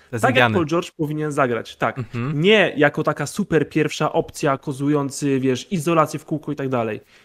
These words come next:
Speaker 1: Nie. Jako bardziej gość, który umożliwia, upłynnia grę całej drużyny i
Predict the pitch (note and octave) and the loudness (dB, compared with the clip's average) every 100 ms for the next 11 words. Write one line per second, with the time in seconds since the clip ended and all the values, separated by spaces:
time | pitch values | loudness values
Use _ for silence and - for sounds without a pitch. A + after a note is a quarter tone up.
0 | - C3+ C#3+ B2 - _ _ _ _ _ | -10 -2 0 0 -4 _ _ _ _ _
1 | _ _ _ C3+ D#3 D#3+ F#3 D#3 E3+ F3 | _ _ _ 2 4 4 2 6 6 6
2 | F3 D#3 E3+ E3 E3+ D#3+ E3+ D#3+ D3+ E3 | 2 2 2 2 -2 0 -2 -4 -4 -4
3 | D#3 D#3 - D#3 F3 E3+ D#3+ C#3+ C#3+ D3 | 0 0 -2 -2 2 2 0 0 0 0
4 | C#3+ C3 B2+ C3 C#3 D3 G3+ - _ _ | 0 0 0 -2 -2 -2 -6 -10 _ _
5 | _ - A3 C4+ D4 | _ -4 0 0 -4